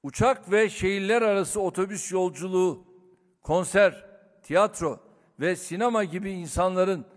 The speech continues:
toplu olarak bulunduğu faaliyetler için de zorunlu P C R testi uygulamalarını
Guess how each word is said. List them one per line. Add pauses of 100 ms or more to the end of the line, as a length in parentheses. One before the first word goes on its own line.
(260)
toplu
olarak
bulunduğu
faaliyetler
için
de (300)
zorunlu (260)
P
C
R
testi
uygulamalarını